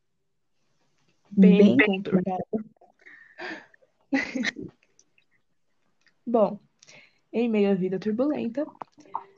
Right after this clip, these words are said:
Speaker 1: Joyce entrou em um relacionamento que, segundo alguns de seus familiares, era bastante abusivo.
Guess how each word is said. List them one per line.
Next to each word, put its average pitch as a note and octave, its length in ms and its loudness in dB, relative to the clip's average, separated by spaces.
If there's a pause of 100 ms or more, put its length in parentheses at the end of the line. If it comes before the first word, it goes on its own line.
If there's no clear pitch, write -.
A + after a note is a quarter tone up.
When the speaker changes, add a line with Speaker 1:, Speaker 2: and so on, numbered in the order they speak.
Speaker 1:
Joyce A3+ 540 0
entrou B3 420 -2
em A#3 80 -2
um A3+ 60 -2
relacionamento A#3 1120 -4
que, G3+ 300 -4
segundo G#3+ 520 -2
alguns A3+ 340 -2
de G#3+ 100 -8
seus G3+ 340 -8
familiares, A3+ 840 -4
era G#3 200 -2
bastante G#3 500 -6
abusivo. G3+ 540 -6